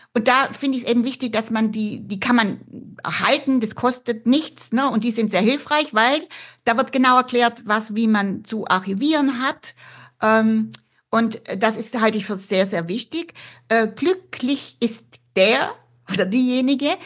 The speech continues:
die in einem Ort leben, in einer Stadt, wo man eine Gewaltschutzopferambulanz hat. In Münster haben wir das beispielsweise, ne?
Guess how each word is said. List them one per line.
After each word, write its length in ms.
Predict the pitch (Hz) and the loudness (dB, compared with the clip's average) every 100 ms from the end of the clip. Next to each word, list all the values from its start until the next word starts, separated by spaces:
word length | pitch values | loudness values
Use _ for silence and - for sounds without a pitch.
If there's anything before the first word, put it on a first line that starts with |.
| - - | -18 -8
die 180 | 254 294 | -2 2
in 180 | 254 247 | 2 2
einem 420 | 214 226 226 214 | 0 0 0 0
Ort 440 | - 233 330 - - | 4 4 4 -4 -4
leben, 420 | 226 285 311 277 | -2 -2 -2 -2
in 120 | 233 | 0
einer 260 | 214 220 220 | 2 2 0
Stadt, 360 | - 262 254 | 0 -2 0
wo 80 | 233 | 0
man 180 | 233 - | 2 2
eine 180 | 208 220 | 2 2
Gewaltschutzopferambulanz 1800 | 240 285 415 440 - 214 - - 214 196 - - 185 175 156 135 - - | 2 4 2 2 -2 -4 -6 -6 -4 -4 -6 -6 -4 -4 -6 -6 -8 -10
hat. 160 | - 175 | -6 2
In 80 | |
Münster 380 | 226 247 226 160 | 2 2 -2 -4
haben 180 | 127 - | -4 -4
wir 80 | - | -6
das 200 | - - | -8 -10
beispielsweise, 880 | - 156 - 139 - - - - 196 | -10 -12 -12 -14 -10 -10 -10 -10 -4
ne? 200 | 233 | -2